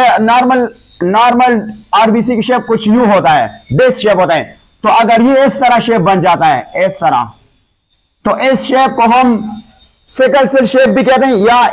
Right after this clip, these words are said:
इसको हम crescent moon भी कहते हैं, ये मून की तरह होता है। फिर ये किस तरह होगा? ये आपके पास स्ट्रिप होगा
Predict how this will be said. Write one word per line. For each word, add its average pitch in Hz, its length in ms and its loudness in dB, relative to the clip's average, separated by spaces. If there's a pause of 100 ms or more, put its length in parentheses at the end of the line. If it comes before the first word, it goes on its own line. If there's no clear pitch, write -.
(140)
इसको 220 220 -4
हम 240 160 0
crescent 233 420 -2
moon 233 300 -2
भी 208 100 0
कहते 214 240 0
हैं, 220 60 0
ये 240 60 0
मून 226 260 0
की 202 120 -4
तरह 214 180 0
होता 185 240 0
है। 143 60 0
फिर - 440 -4
ये 277 140 2
किस 262 180 -2
तरह 247 120 0
होगा? 190 480 0 (280)
ये 214 180 0
आपके 247 260 2
पास 247 280 0
स्ट्रिप 254 260 -2
होगा 233 600 -2